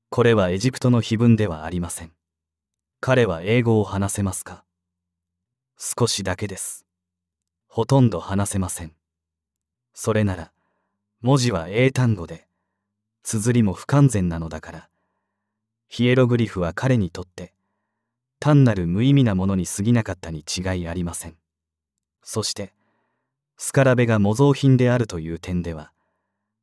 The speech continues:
彼の言うことは正しかったのです。ブローグレーブは言った。「もう一つポイントがあります。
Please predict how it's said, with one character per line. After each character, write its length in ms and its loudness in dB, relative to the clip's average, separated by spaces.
彼 240 0
の 100 0
言 220 -2
う 20 -8
こ 140 -10
と 100 -6
は 140 -12
正 320 -4
し 20 -4
か 120 -8
っ 60 -10
た 120 -12
の 100 -12
で 100 -20
す。 280 -14
ブ 180 -4
ロ 180 4
ー 40 2
グ 120 -2
レ 160 2
ー 40 -2
ブ 120 -8
は 100 -12
言 80 -12
っ 40 -14
た。 160 -18
「も 220 4
う 20 2
一 240 -2
つ 120 -10
ポ 180 -4
イ 60 4
ン 80 6
ト 120 -2
が 180 -6
あ 60 -8
り 80 -6
ま 100 -12
す。 300 -12